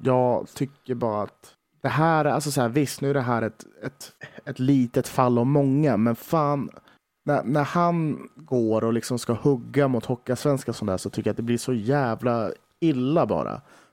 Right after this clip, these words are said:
För, för han tänker bara på den här, eh, N H L-ifieringen av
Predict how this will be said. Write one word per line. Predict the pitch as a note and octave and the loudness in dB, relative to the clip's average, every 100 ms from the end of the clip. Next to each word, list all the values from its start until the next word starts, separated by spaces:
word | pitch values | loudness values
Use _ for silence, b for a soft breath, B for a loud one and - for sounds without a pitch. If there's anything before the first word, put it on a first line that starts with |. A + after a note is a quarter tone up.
| _ | _
För, | B2 | -4
för | A2+ C3+ | -2 -2
han | A#2+ D#3+ | 0 0
tänker | D#3+ D#3 C#3 | 2 0 0
bara | B2 A2 C#3 A#2+ B2+ D#3 | -2 2 4 4 4 2
på | - A2+ G2 E2 - B B B | 0 0 0 -2 -6 B B B
den | G#2 | -8
här, | G#2 G#2+ | -2 0
eh, | G2+ F#2+ - b b _ _ - B2+ B2 A#2+ G2 - - | 0 -2 -6 b b _ _ -2 0 2 2 0 -2 -6
N | C3+ C3+ | -2 2
H | B2+ | 2
L-ifieringen | B2 A#2+ A#2 C3+ B2 C3 C3+ B2+ A#2+ A2+ G#2 G2 G2 - | 2 2 2 2 2 4 4 4 2 2 0 0 0 -2
av | - G#2+ G#2 F#2 | 0 2 0 -2